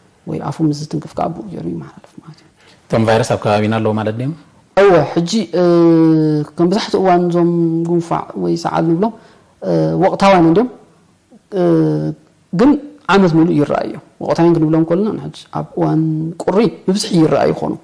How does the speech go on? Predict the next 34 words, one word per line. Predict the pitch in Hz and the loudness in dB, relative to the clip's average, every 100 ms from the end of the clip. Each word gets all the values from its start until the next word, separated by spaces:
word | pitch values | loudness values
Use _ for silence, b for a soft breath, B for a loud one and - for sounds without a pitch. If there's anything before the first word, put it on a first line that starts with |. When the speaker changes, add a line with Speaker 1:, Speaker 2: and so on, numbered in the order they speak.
| _ | _
Speaker 1:
ብብዝሒ | - 175 165 | -4 -2 -2
ሰብ | - 139 | -6 -6
ሓሙ | 123 - 156 _ _ | -6 -8 -10 _ _
ይኸውን። | - - - B B B | -10 -8 -8 B B B
ምክንያቱ | - 143 143 | -10 -6 -4
ኣብቲ | - - | -4 -4
እዋን | 175 160 | -2 -2
እቲ | 165 190 | -2 -2
ዝበዝሐ | 151 139 143 | -2 -4 -4
ሰብ | 170 160 | -6 -6
ይቀራረብ | - - 143 156 156 | -4 -2 0 0 -2
ስለ | 147 | -4
ዝኾነ | 147 151 190 220 b b b b b 147 | -6 -2 -2 -2 b b b b b -2
ናይ | |
ምትሕልላፍ | 147 143 139 147 - | -2 0 -4 -4 -6
ዕድሎም | 147 160 160 | -4 0 2
ዝለዓለ | 147 - - | 0 -2 -4
ስለ | - 185 | -8 -12
ዝኾነ፣ | 151 - - b b - | -12 -14 -16 b b -8
ኣብ | 143 | -4
እዋን | 143 147 | -2 -2
ሃሩር | 131 160 160 | 0 2 2
እዋን | 151 151 156 | 0 2 2
ግን | 165 277 - | 2 -2 -6
ይፋሕ | 147 - 151 | -10 -6 -6
ይብል | 139 | -6
እቲ | 151 - | -8 -6
ሰብ | 147 | -2
እሞ | 156 185 254 B B B | -2 -2 -4 B B B
እቲ | - | -8
ናይ | 165 147 | -2 -2
ምትሕልላፍ | 139 - - 147 147 - | -2 -8 -8 -4 -4 -6
ዕድሎም | 143 170 220 | -4 -2 -2
ይትሕት። | 175 - - | -4 -10 -14